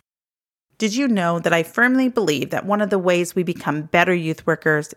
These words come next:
is by actually applying the things we discuss and learn together on this podcast? That's why I have a homework assignment for you. This week,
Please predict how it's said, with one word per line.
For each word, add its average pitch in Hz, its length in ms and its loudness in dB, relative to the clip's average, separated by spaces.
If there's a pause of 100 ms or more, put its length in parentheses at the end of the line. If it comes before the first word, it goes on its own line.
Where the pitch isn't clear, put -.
is 208 140 -4
by 247 200 2
actually 254 520 -2
applying 170 480 0
the 175 80 -4
things 160 340 -6
we 160 80 -6
discuss 233 680 -2
and 185 260 -4
learn 175 200 -6
together 156 340 0
on 151 140 2
this 151 180 -8
podcast? - 760 -6 (760)
That's 311 240 2
why 320 120 4
I 254 120 4
have 220 260 4
a 165 100 4
homework 202 380 0
assignment 160 560 0
for 101 140 0
you. 104 260 -2 (440)
This 233 280 0
week, 247 360 -2